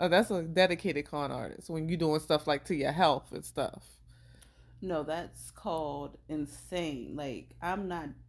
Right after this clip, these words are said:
Speaker 2: no.
Speaker 1: That is
Speaker 2: I'm not gonna
Speaker 1: insane,
Speaker 2: get sick.
Speaker 1: but
Speaker 2: I'll act like I'm sick, but <laughs>
Speaker 1: I'll be like,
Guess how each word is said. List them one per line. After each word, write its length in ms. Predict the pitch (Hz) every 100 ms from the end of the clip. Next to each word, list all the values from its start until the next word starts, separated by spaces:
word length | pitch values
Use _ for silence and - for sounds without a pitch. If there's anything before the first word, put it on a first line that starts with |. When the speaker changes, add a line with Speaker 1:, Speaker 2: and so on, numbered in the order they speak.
| - - - - - -
Speaker 2:
no. 320 | 175 156 143 135
Speaker 1:
That 200 | 190 190
is 280 | 269 - - - -
Speaker 2:
I'm 80 | 165
not 120 | 185 202 156 185
gonna 0 |
Speaker 1:
insane, 160 | 175 170
Speaker 2:
get 160 | 170
sick. 160 | 175 165
Speaker 1:
but 480 | 185 165 151 131 - -
Speaker 2:
I'll 200 | 170 151
act 280 | 139 185 -
like 200 | 147 147
I'm 100 | 139
sick, 320 | - 147 -
but 260 | - - - - -
<laughs> 60 | - - - 359
Speaker 1:
I'll 140 | 370
be 60 |
like, 140 | 349